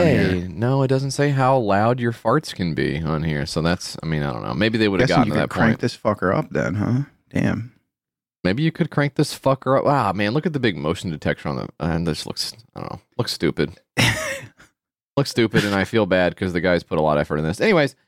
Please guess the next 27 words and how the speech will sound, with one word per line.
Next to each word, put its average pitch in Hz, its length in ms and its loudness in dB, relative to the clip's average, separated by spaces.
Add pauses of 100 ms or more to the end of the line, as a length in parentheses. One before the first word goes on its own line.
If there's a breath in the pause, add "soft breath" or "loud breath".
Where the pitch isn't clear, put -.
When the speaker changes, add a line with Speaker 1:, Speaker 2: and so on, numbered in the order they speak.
(340)
Speaker 1:
uh, 123 640 6
thirteen 147 280 2
hundred 127 180 0
bucks. - 400 0 (340)
Um, 98 340 2
it 107 160 2
didn't 175 220 2
get 170 180 0
funded. 185 540 -2 (400)
Speaker 2:
Wow. 98 400 2
Speaker 1:
Um, 101 380 -2
but, 101 420 4 (640)
did - 60 -2
you 123 40 0
say 139 160 2
wow? 90 480 2 (240)
Speaker 2:
Wow. 135 440 0 (440)
Speaker 1:
Wow. 107 540 0 (640 soft breath)
Um, 127 440 2 (380)
it 131 100 0
didn't, 214 280 0
it 123 180 0
did 175 180 4
not 180 200 2
happen 147 340 2
here, 131 300 2
but 131 580 2